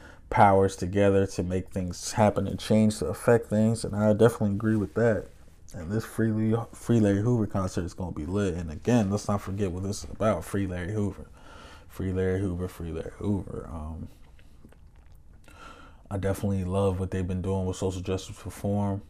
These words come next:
and especially with getting people out that shouldn't be in. And I listened to a little bit of the Drink Champs interview. I haven't really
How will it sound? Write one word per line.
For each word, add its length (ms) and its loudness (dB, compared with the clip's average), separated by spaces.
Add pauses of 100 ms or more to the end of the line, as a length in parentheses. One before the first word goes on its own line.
(160)
and 120 -6
especially 480 -4
with 180 -6
getting 360 -4
people 360 -4
out 220 -2
that 140 -8
shouldn't 280 -6
be 200 -4
in. 260 -4 (880)
And 320 -2
I 60 2
listened 320 0
to 80 0
a 20 2
little 240 -2
bit 180 -2
of 140 -2
the 220 -4
Drink 240 -6
Champs 280 -6
interview. 360 -4
I 80 -4
haven't 280 -2
really 320 -4